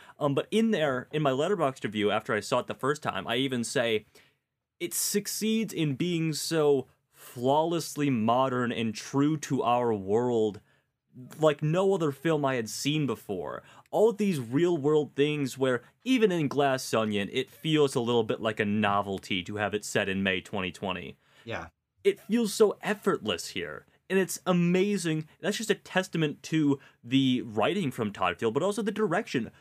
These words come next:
Speaker 1: to make it feel so natural. Um,
Speaker 2: Absolutely.
Speaker 1: yeah, and it, uh, we spent a lot of time <laughs> talking about,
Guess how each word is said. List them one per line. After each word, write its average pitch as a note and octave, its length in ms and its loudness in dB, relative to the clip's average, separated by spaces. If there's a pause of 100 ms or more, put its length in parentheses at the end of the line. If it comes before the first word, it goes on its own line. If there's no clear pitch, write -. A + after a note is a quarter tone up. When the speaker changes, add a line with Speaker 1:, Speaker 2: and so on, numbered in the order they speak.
(100)
Speaker 1:
to D3 100 -4
make D3 340 0
it - 100 0 (160)
feel C#3 400 4
so C#3 680 2
natural. G2+ 840 -2 (440)
Um, B2+ 100 4
Speaker 2:
Absolutely. G2+ 440 -2 (140)
Speaker 1:
yeah, C#3 320 -2
and C3 360 0 (120)
it, C3+ 320 -6
uh, C#3+ 180 -2
we D3+ 100 0
spent A3+ 220 0
a F3 40 -2
lot D3+ 240 2
of D3+ 80 -8
time B2 300 0
<laughs> A2+ 120 -6
talking C3+ 300 0
about, A2+ 420 0